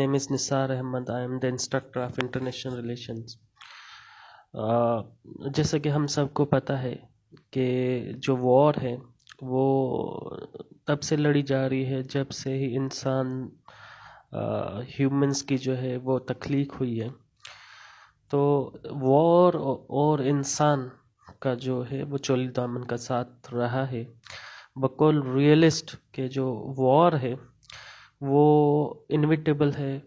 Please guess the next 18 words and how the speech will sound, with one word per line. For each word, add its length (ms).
उससे 360
जो 120
है 160
छुटकारा 720
हासिल 380
करना 420
जो 140
है 160
वो, 200
अ, 360
मुश्किल 520
है, 240
क्योंकि 200
दुनिया 400
में 220
कंपटीशन 720
और, 220
अ, 960